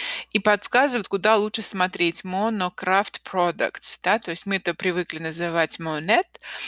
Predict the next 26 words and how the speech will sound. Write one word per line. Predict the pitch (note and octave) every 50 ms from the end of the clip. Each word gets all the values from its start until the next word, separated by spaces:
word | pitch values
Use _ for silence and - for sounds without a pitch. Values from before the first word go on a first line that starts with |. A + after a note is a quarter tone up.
| - - - - _
Оно | - F3+ F#3 A3 C4+ D#4
Monocraft | C4 F#3+ G#3 A3 A3+ G3+ F3+ F#3+ - - G3 G#3+ A#3 - - -
Product. | - E3+ F#3 F3 - D3 D3
Давайте | - D3+ D3 F3 F3+ F3 - -
Monocraft | F3 F3 F3+ F#3 G3 G3+ G#3 F#3+ F3 F3 F#3 F#3+ - _ - F#3+ G3+ G3+ - - -
Product. | - E3+ E3 E3 D3+ - C3+ - _ -
Вот | D#3 F#3 G#3+ A3+ -
они | G3 F3+ F3+ F3
пошли. | - - F3+ F3+ - - - - D#3 D3+ -
Да? | - G3 A#3+ C4+ C#4+ - - - - - - -
А, | - G3 F#3+ F#3+ F#3 F3+ F#3
с | F3+ E3+ - _ _ _
тысяча | A3 G#3 - - F#3+ - -
девятьсот | E3 E3+ F3 E3+ F#3+ - - D4 E4+ E4+ -
двадцать | G3+ G3 A3 B3+ - B3 G#3+ -
седьмого | - B3 G#3 G3+ F3+ F#3 G3 G3 G3 G3 F#3 E3+ F3+
года | F#3 D#3 - F3 F#3 F#3 F3+ F#3+ E3+
монет | - G#3 F#3 F#3+ G3 G3 G3+ F3+ F3 -
идет, | F#3+ E3+ - F3 F3 E3+ -
да? | F#3 A3+ C#4 C#4 -
<clears throat> | - C4+ - - C4 E4 C#4+ A#3+ G#3+ F#3 F3 - _ _ _ _ _ _ _ _ _ _ _ _ _ _ _ _ _ - - A3 -
И, | - A#3+ B3 B3+ - -
а, | - F#3 F#3 F#3+ F#3+ - - F#3+
разные | F#3+ F#3+ G#3 A3 G#3+ G#3+ G3 G3 F#3+ F#3 F#3 - - - - - - -
стили | - - - G#3 A3 G#3 G3+
написания. | F#3+ F#3 F#3 F3+ - G3+ F#3+ - - F#3 E3+ E3 D#3 D3+ D3+ D3 C#3+ - -